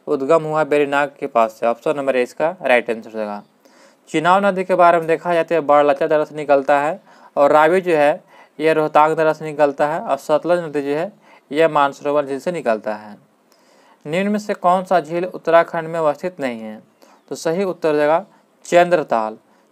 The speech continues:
चंद्रताल और एक सूरजताल, दो वो ऐसे ताल हैं जो उत्तराखंड से नहीं बल्कि जो हिमाचल प्रदेश से निकलते हैं, चंद्रताल और सूरजताल। तो ये ध्यान रखिएगा, ऑप्शन नंबर चार यहाँ राइट आंसर होगा, जबकि जो सात ताल, राकस ताल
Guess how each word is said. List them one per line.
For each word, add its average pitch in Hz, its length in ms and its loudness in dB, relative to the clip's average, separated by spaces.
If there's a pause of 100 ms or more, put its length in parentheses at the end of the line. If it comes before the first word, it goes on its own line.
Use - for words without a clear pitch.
(120)
चंद्रताल 190 580 4
और 147 140 -4
एक 160 180 0
सूरजताल, 165 600 2
दो 170 320 0
वो 165 220 2
ऐसे 156 240 0
ताल 131 300 4
हैं 147 280 -4 (360)
जो 151 260 -2
उत्तराखंड 165 640 0
से 160 120 -10
नहीं 151 180 -6
बल्कि 147 280 -2
जो 165 100 -4
हिमाचल 143 500 0
प्रदेश 147 240 -4
से 170 100 -12
निकलते 117 440 -2
हैं, 110 240 -12 (560)
चंद्रताल 180 560 2
और 139 200 0
सूरजताल। 120 640 -2
तो - 380 -10
ये 151 40 0
ध्यान 156 220 0
रखिएगा, 170 400 -2 (360)
ऑप्शन 139 360 2
नंबर 156 180 -4
चार 147 220 0
यहाँ 170 260 -4
राइट 123 200 2
आंसर 117 240 -6
होगा, 117 140 -4
जबकि 139 280 -2
जो 170 140 -4
सात 135 400 0
ताल, 165 220 0 (420)
राकस 135 480 0
ताल 180 220 0